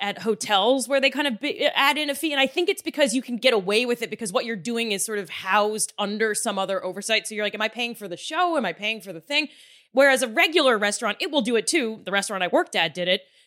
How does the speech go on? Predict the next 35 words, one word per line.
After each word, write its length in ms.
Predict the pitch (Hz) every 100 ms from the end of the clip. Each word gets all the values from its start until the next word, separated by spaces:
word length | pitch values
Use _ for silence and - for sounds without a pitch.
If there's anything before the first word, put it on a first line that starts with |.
| _ -
Uh, 240 | 202 202
but 180 | 190 220 202
I 120 | 226
think 240 | 226 320
you 80 | 285
can 160 | - 277
get 140 | 240
away 240 | 214 202
with 180 | 202 220
it 120 | 220
more 400 | 190 185 208 302
when 180 | 247 226
you're 160 | 220 220
in 280 | 247 254 247
something 360 | 240 226 214
that's, 180 | 196 185
like, 140 | 214 -
offering 320 | 220 220 233
a 40 | 202
little 240 | 220 240
bit 140 | 214
more 220 | 196 202 196
than 180 | 196 135
just 480 | 151 220 220 - -
the 80 | 190
food 240 | 208 180
or 60 | 175
drink 220 | 170 -
service. 540 | - 147 117 - - - _ _
It's 100 | 202
where 140 | 202 262
you 100 | 254
see 300 | - 247 180
it 100 | 160
more. 300 | 160 160